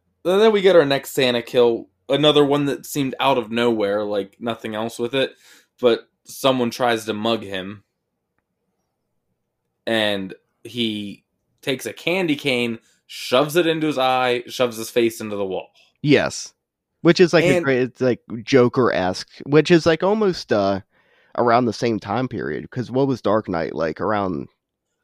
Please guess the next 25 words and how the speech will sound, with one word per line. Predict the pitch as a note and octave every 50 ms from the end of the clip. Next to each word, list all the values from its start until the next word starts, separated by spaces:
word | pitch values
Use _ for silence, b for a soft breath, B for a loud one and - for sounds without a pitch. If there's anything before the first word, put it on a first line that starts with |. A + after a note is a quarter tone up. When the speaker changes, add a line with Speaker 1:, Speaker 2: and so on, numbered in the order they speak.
| _ -
Speaker 1:
Uh, | G3 F3+ F3 F3
Speaker 2:
oh | D#3+
six, | A#2 -
Speaker 1:
Dark | E3+ F3+ - G#3+
Knight | G3 F#3+ -
was | - D3 -
Speaker 2:
oh | -
seven? | - -
Speaker 1:
two | -
thousand | - C#3 C#3 A#2+ A#2 A#2+ B2
eight. | A#2+ G#2+ G2+ - - _ _ - -
Speaker 2:
Okay. | B2+ A#2 G#2+ - E2+ C#2 C2+ - - _ _ _ _ _ _ _ _ _ _ _ _ _ _ _ _ _ _ -
Dark | C3+ C3+ E3 -
Speaker 1:
Yeah. | -
Speaker 2:
Knight | F3 E3 E3 D#3 F#2
ripped | A#2 B2+ B2+ A#2 - -
off | A#2+ A2 G#2+ -
Santa's | - - A2 G2+ G2 F#2 F#2+
sleigh. | - - G2+ F#2+ F2+ E2 D#2 - - _ _ _ _ _ - -
Speaker 1:
<laughs> | - - - - _ - - - - _ _ _ - -
You're | F3 F#3+
not | G#3+ - - - A#2+
wrong. | A#2+ B2 C3+ D#3+ E3 D#3+ D3+ C3 A#2+ A2+ _ _ _ _ _ _ _ _ _ _ _ _ _ _ B B B B C3+
Um, | B B
Speaker 2:
Frauds. | - - - F#3 F3+ D#3+ C#3 A2+ F2 - - - -